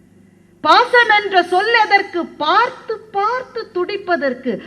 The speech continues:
ஆசை கொண்ட வாழ்வதற்கு, அன்றாடம் சாவதற்குன்னு" எழுதினார்.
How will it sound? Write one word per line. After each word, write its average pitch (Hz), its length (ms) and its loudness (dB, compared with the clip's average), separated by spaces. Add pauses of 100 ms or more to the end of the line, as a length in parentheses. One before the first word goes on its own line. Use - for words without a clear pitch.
ஆசை 453 460 4
கொண்ட 359 360 4
வாழ்வதற்கு, 349 760 2
அன்றாடம் 320 800 0 (100)
சாவதற்குன்னு" 233 720 -2
எழுதினார். 160 500 -8